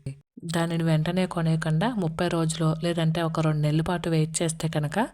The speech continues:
నిజంగా మనకి ఆ వస్తువు అవసరమైతే అప్పుడు మనకే ఖచ్చితంగా కొనుక్కోవాలి అని అనిపిస్తుంది.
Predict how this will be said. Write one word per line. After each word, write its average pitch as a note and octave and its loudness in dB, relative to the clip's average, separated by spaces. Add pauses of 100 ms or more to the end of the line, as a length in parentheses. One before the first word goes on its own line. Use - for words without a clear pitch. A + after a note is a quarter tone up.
(460)
నిజంగా G#3+ 2
మనకి G3 -2
ఆ E3+ -2
వస్తువు F3 0
అవసరమైతే E3 0
అప్పుడు F3 -2
మనకే G3+ -2
ఖచ్చితంగా F3 -4
కొనుక్కోవాలి D#3+ 0
అని D#3+ 2
అనిపిస్తుంది. D3+ -4